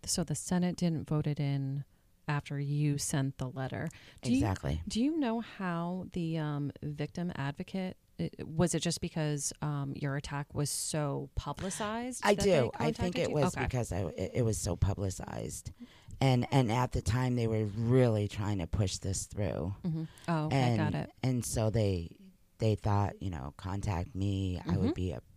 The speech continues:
Speaker 2: the perfect
Speaker 1: The per-
Speaker 2: example of, you know, this
Speaker 1: spokesperson.
Speaker 2: does, a, a crime like this does happen in New Hampshire. It does happen in small towns." I mean, uh, Swansea is such a small town where my attack happened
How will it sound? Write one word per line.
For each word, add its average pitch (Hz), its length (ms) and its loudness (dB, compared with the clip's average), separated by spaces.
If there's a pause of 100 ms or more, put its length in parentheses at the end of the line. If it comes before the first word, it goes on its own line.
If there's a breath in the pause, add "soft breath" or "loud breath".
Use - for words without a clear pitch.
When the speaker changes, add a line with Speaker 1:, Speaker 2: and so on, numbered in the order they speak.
(260)
Speaker 2:
the 110 100 4
perfect - 640 -2
Speaker 1:
The - 40 -4
per- 90 80 -2
Speaker 2:
example 110 760 2
of, 95 460 2 (320 soft breath)
you 107 100 4
know, 104 200 10
this 101 420 8
Speaker 1:
spokesperson. - 60 -6
Speaker 2:
does, 101 460 8 (920 soft breath)
a, - 300 -4
a 107 40 4
crime 117 320 4
like 107 200 4
this 101 180 4
does 117 300 6
happen 98 320 2
in 98 100 4
New 95 160 4
Hampshire. 98 580 4
It 117 200 4
does 113 340 6
happen 95 380 4
in 92 160 4
small 92 340 4
towns." 90 500 2
I 104 60 -2
mean, 107 220 0 (640 loud breath)
uh, - 140 -8
Swansea 131 600 2
is 101 80 2
such 107 220 0
a 98 80 2
small 104 280 2
town 117 240 6
where 101 120 6
my 101 220 6
attack 95 420 2
happened 95 500 2